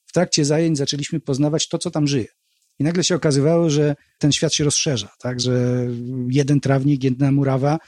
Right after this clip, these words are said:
to jest środowisko życia całej masy gatunków. No i, i to, że, że człowiek zaczynał sam je poznawać, a potem idąc gdzieś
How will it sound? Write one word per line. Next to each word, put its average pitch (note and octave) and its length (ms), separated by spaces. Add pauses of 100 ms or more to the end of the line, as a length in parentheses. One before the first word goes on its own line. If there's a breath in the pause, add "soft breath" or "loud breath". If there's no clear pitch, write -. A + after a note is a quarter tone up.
(340 soft breath)
to C3+ 120
jest - 500
środowisko C#3 680
życia C3+ 460
całej D#3 480
masy C#3+ 260
gatunków. F3+ 540 (600 soft breath)
No E3 160
i, F#3+ 260
i E3+ 120
to, F3 140
że, D3+ 200
że C#3+ 120
człowiek C#3 240
zaczynał C3+ 340
sam B2+ 220
je A2 80
poznawać, F#3 380
a D#3+ 80
potem C#3+ 440 (120)
idąc C#3+ 360
gdzieś B2+ 460